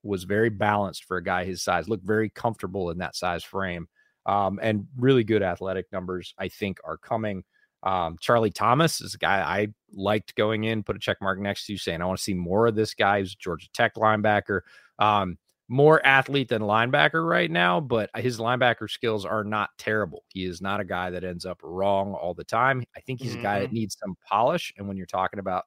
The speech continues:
Speaker 1: the Patriots and coaching, I think they probably saw that up close. You mentioned Diabate. Diabate for me is more the other way. He is more athlete than linebacker, and he is a crazy athlete. There's talk of him running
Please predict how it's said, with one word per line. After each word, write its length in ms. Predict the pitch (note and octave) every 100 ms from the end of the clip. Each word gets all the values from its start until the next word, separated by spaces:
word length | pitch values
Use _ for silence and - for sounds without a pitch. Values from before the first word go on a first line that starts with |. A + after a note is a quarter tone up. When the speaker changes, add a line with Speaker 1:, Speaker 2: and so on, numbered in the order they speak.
| -
Speaker 1:
the 60 | F2+
Patriots 540 | G2+ G#2+ G#2+ G2+ -
and 140 | F#2+ E2
coaching, 440 | A2 A2 - G#2 - _ _ _
I 80 | -
think 260 | - B2+ A#2
they 120 | G#2
probably 380 | G2+ - G#2 G2+
saw 280 | - G#2 G#2
that 120 | G#2+
up 180 | G2+ -
close. 420 | - C3 B2 - - _ _
You 160 | C#3+ F#3
mentioned 400 | E3+ D3+ C#3+ B2
Diabate. 600 | B2+ A2+ A#2+ A2+ A2+ G#2+
Diabate 560 | A#2+ B2 B2+ A#2+ A#2
for 160 | A2 A#2
me 240 | G#2+ A2
is 160 | G2 F#2
more 240 | A2 G#2
the 140 | G#2 G2
other 200 | F2+ F2+
way. 280 | F2+ D#2 D2
He 180 | A2+
is 140 | A2 G#2+
more 220 | G#2+ G2+
athlete 400 | G#2 F#2 G2+ F#2
than 100 | F#2+
linebacker, 460 | F#2+ F#2+ F2 F2 F2
and 80 |
he 100 | A#2
is 140 | B2+ F#2
a 120 | G2+
crazy 680 | - - - A2 G#2+ F#2+ F#2+
athlete. 400 | F#2 E2+ E2+ D#2+
There's 220 | E2+ G2+
talk 320 | - F#2+ G2 -
of 80 |
him 240 | F2 G2+ G2
running 400 | G2 G2 F#2+